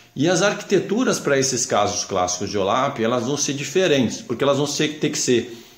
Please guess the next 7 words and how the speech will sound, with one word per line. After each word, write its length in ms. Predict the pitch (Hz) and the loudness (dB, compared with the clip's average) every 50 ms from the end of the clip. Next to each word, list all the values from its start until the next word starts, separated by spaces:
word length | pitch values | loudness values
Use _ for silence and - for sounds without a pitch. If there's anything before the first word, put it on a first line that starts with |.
| - - - - _ _ _ - | -20 -20 -20 -20 _ _ _ -6
é, 260 | - 110 113 110 98 - | 0 2 2 2 2 0
digamos 440 | 110 117 110 117 139 139 135 120 120 | -2 -2 0 0 2 2 2 2 2
assim, 540 | 123 110 - - 120 117 110 104 92 - - - | 2 0 0 0 0 0 0 0 -2 -6 -14 -8
configuradas 960 | - - 196 220 214 - 220 185 165 147 123 120 135 160 170 160 131 117 104 - | -2 0 2 2 2 0 0 0 2 2 2 4 2 2 2 2 0 0 -2 -2
para 560 | - - 127 135 135 131 123 101 87 - - - | -2 0 0 2 2 2 0 -2 -2 -6 -10 -6
responder 480 | 123 147 147 - - 156 143 143 170 | -4 -4 -2 0 0 2 2 4 2
rápido 600 | - - 120 139 160 165 - 175 170 160 170 165 | 2 0 -2 -2 -2 -2 0 0 0 0 -2 -4